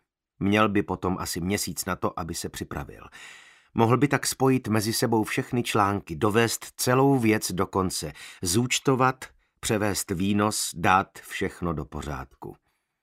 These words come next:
Pak by po druhém varovném signálu mohl vypadnout. Okamžitě, bez váhání. Uniknout tomu peklu a držet si ho od těla. Ale nakonec došlo k tomu, že k němu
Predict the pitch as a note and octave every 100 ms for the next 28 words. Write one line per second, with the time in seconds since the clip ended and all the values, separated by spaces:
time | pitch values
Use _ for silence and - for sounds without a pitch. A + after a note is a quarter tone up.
0 | _ _ _ - A2+ A2 F#2 E2 E2 -
1 | F#2+ E2 F2+ D#2+ E2+ F2 D#2 E2+ E2+ D#2
2 | C2 B1 G#2+ G#2+ A2 A2+ A#2+ - - -
3 | _ - F#2+ E2+ E2 D#2 - - - G#1
4 | G1+ - - _ - - D#2 C#2 C#2 -
5 | D2+ G2+ E2 D2+ D2 B1+ A1 A1 A#1 A#1
6 | - - C#3 C#3 C#3 A2+ A2 A2+ - -
7 | G2 G2+ D#2 D2 C#2 G1+ - - F#2+ E2+
8 | G#2+ G#2 A#2 - G2+ E2+ - - - G#1
9 | - _ _ _ _ _ _ _ _ _
10 | _ _ - - - - - G2 G2+ C3
11 | F3 F3 C#3 D#3 E3+ E3 - A2+ C3+ A#2
12 | B2 - B2 B2